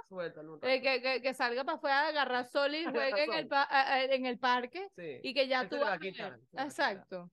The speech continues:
Speaker 1: Él se le va a quitar.
Speaker 2: Él se le va a quitar, o sea,
Speaker 1: Sí.
Speaker 2: literalmente como que tratarlos así solo, y,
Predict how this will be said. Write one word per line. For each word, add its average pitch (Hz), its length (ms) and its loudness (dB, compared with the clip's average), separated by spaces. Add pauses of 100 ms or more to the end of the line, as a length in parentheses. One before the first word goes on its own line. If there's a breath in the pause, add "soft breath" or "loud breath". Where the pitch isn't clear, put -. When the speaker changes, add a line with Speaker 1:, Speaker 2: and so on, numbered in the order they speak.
Speaker 1:
Él 208 120 -20
se 233 100 -14
le 202 60 -12
va 147 60 -12
a - 40 -16
quitar. - 200 -8
Speaker 2:
Él 233 60 -4
se 262 180 -2
le 285 100 -2
va 214 100 4
a 202 80 -4
quitar, 247 360 0
o 202 60 -8
sea, 220 180 -4 (120)
Speaker 1:
Sí. - 0 -
Speaker 2:
literalmente 226 680 -4
como 285 160 -8
que 233 60 -4
tratarlos 214 420 -8
así 233 340 -8
solo, 262 380 -2 (320 soft breath)
y, 262 400 -2